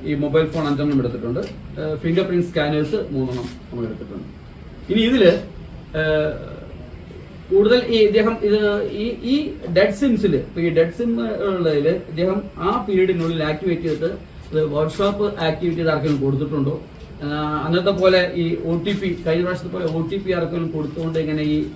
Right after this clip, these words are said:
ഏ, പിന്നെ വ്യാജമായിട്ട് ആളുകളുടെ ക്യാഷ് തട്ടിക്കുന്നതിനുള്ള സഹായം ചെയ്തു കൊടുക്കുന്നതൊക്കെ നമുക്കിനി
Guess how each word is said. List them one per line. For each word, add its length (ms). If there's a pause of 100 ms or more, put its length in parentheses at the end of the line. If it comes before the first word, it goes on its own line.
(240)
ഏ, 520 (680)
പിന്നെ 380
വ്യാജമായിട്ട് 680
ആളുകളുടെ 500
ക്യാഷ് 480
തട്ടിക്കുന്നതിനുള്ള 840
സഹായം 440
ചെയ്തു 160
കൊടുക്കുന്നതൊക്കെ 680 (420)
നമുക്കിനി 440